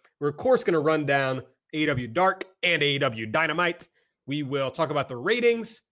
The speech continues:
and give you a short preview of episode four. That'll be next week on the twenty-third. But first, we're going to hit the ratings real quick, uh, just so everybody knows what's going on. Those just came out a little bit earlier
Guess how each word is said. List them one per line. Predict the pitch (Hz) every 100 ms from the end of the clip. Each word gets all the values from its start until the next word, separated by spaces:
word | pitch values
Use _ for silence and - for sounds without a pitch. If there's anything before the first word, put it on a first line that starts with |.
| _
and | 170 165
give | 156
you | 147 147
a |
short | 147 - - 339 -
preview | - 147 123 120 120 117 - _ _ -
of | 135 131 -
episode | 170 170 151 - 151 131
four. | - - - 240 220 208 - _ -
That'll | 143
be | 135
next | 143 143
week | 156 139 -
on | 143
the | 123
twenty-third. | 117 - 160 151 123 _ 196 151 123 139 - _ _
But | -
first, | - 311 302 285 - - _ _
we're | 165
going | 165 190 180
to | 147 165 147 135 - -
hit | 247
the | 233
ratings | 185 180 170 160
real | 156 151
quick, | - 170 156 - _ _ -
uh, | 131
just | 135 147
so |
everybody | 156 151 143
knows | 139 147 135
what's | 139 -
going | 143 143
on. | 143
Those | 143 147
just | 120 139 -
came | 151 143
out | 139 139
a |
little | 147 151
bit | 139 -
earlier | 156 147 143 135